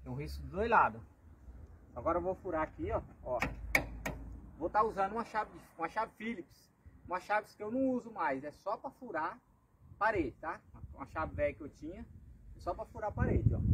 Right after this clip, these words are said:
Eu furo aqui, ó. Ó. Com dois gomos da lajota ali tá bom, ó. Precisa mais que dois gomos, tá? Ó. Tá vendo de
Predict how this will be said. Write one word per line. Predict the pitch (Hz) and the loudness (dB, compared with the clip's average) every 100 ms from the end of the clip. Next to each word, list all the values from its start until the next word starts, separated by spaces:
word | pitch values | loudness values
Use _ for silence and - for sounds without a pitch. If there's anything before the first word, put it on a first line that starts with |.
| - | 6
Eu | - - | 4 4
furo | 330 | 4
aqui, | - - 226 | 4 0 -4
ó. | 240 - - - | -6 -8 -12 -12
Ó. | - - - - - - - - - - - - - - - - - - - - | -12 -12 -16 -16 -16 -16 -12 -10 -10 -10 -4 -4 -4 -10 -10 -6 -8 -8 -6 -6
Com | 143 | -2
dois | 196 262 | -2 0
gomos | - 226 | -2 -4
da | 214 | 0
lajota | 208 262 349 254 | 2 2 2 0
ali | 165 175 | 2 2
tá | 254 | 2
bom, | 233 165 | -2 -2
ó. | 120 | -4
Precisa | - - 147 | -16 -14 -8
mais | 165 190 | -6 -6
que | |
dois | 226 247 220 | -6 -8 -8
gomos, | 151 110 - | -8 -10 -10
tá? | 185 254 _ _ _ _ _ _ _ - - | -10 -10 _ _ _ _ _ _ _ -10 -8
Ó. | 123 110 | -6 -8
Tá | - - - - - - - - _ - _ _ _ _ 113 | -12 -14 -10 -10 -8 -8 -8 -8 _ -20 _ _ _ _ -10
vendo | 143 156 | -8 -8
de | 151 | -12